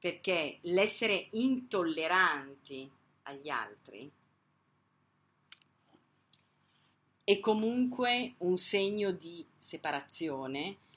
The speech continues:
ed è un segno evidente di egocentrismo. Mentre invece il tollerare le differenze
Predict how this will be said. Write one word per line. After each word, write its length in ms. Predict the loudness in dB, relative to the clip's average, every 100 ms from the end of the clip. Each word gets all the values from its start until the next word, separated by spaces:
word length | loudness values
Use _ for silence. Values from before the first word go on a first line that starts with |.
| _ 0
ed 200 | 4 6
è 180 | 6
un 200 | 2 -2
segno 880 | -2 0 2 2 0 0 -2 -4 -4 0
evidente 1200 | 0 0 2 2 2 -2 -4 0 2 2 0 -6 _ _ _ _ _ _ _ _ _ _ _
di 320 | -8 0 4
egocentrismo. 1120 | 6 4 -2 -2 -4 -6 -12 -14 -14 -14 -14 -16 _ _ _ _ _ _ _ _ _ _ _ _ _ _ _ -20 -20 -10
Mentre 440 | 0 2 4 2 0
invece 800 | 2 2 2 0 -4 -4 -6 -6
il 280 | -4 -4 -6 _
tollerare 1300 | 0 2 2 0 2 6 6 6 4 0 -2 -4 -8 _ -16
le 200 | -12 -10
differenze 1120 | -10 -10 -8 -8 -8 -12 -12 -10 -8 -8